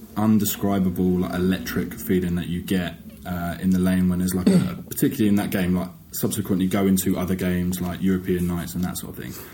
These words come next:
There is something, or there was something special about the lane that you can't really replicate anywhere else. And I've been to other grounds, like, uh, a lot of my friends support Luton, so you go to Kenilworth Road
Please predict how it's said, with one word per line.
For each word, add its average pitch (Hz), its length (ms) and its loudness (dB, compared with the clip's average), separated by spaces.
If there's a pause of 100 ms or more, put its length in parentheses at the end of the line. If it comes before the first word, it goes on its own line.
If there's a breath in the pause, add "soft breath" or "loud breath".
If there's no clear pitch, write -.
(320 loud breath)
There 104 140 6
is 123 140 4
something, 101 500 4
or 90 60 -2
there 87 100 -2
was 98 180 2
something 92 280 0
special 92 320 -2
about 87 200 -4
the 85 60 -4
lane 90 300 2
that 82 100 -2
you 92 140 -2
can't 95 400 0
really 90 160 0
replicate 90 420 -4
anywhere 87 300 -4
else. 80 300 -6 (360 loud breath)
And 107 80 4
I've 120 80 2
been 175 120 4
to - 100 2
other 98 120 2
grounds, 95 240 0
like, 90 160 0 (200)
uh, 92 160 0
a - 20 4
lot 104 120 4
of 92 60 2
my 95 100 4
friends 92 260 2
support 87 180 -4
Luton, 87 400 -2
so 90 360 -2 (420 loud breath)
you 107 100 -2
go 110 100 4
to 101 140 -2
Kenilworth 95 560 2
Road 90 420 0